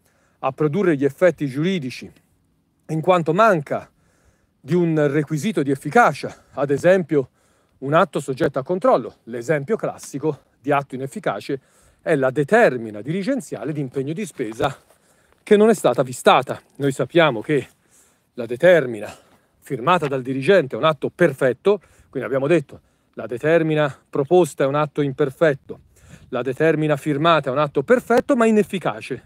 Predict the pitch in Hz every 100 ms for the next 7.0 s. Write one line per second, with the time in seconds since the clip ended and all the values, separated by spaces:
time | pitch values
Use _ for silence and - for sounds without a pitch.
0 | _ - 156 139 101 _ _ _ _ _
1 | - 220 202 254 - 240 302 - 247 190
2 | 139 - 202 185 156 147 156 175 226 226
3 | 226 117 117 - _ - 196 143 _ _
4 | _ _ _ _ - 202 254 254 170 170
5 | 208 170 143 160 160 185 156 160 147 139
6 | 156 139 131 139 - 202 262 127 -